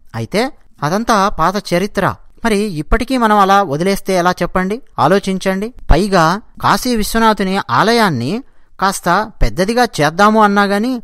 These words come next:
చుట్టుపక్కల మొత్తం ఇళ్ళండి బాబు, ఇళ్ళు, ఇళ్ళు, ఇళ్ళు, ఇరుకైన సందులు, ఇళ్ళు. వాటిని తొలగించాలన్నా కష్టమే. అసలు లోపల దాకా కార్లు గాని, పెద్ద పెద్ద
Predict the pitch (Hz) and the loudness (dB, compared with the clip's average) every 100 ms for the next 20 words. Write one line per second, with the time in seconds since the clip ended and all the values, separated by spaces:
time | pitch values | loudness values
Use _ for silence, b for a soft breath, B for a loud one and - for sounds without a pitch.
0 | - - - - - - - 247 233 220 | -14 -20 -18 -8 -4 4 4 4 0 0
1 | 220 - 226 165 151 220 240 220 208 202 | -2 -2 -2 -2 -2 0 2 2 2 2
2 | 170 156 180 202 160 175 196 220 180 190 | 2 0 2 0 -2 -2 0 0 0 0
3 | 208 185 196 180 139 185 214 214 208 - | -2 -2 -4 -4 -4 -2 0 0 -2 -2
4 | 156 180 208 226 196 214 247 135 - - | -2 0 0 0 -2 -2 -2 -4 -8 -18
5 | - 165 190 196 175 - 139 196 196 202 | -6 -4 -2 -2 -4 -2 -2 -2 0 0
6 | 202 196 196 190 - 208 214 269 - - | 2 0 -4 -6 -4 -4 -4 -6 -12 -10
7 | - 226 202 226 254 226 226 220 214 - | -4 0 2 4 4 2 0 2 0 2
8 | 175 190 226 226 202 185 214 185 185 214 | 4 4 2 2 0 0 -2 -2 -2 -2
9 | 185 | 0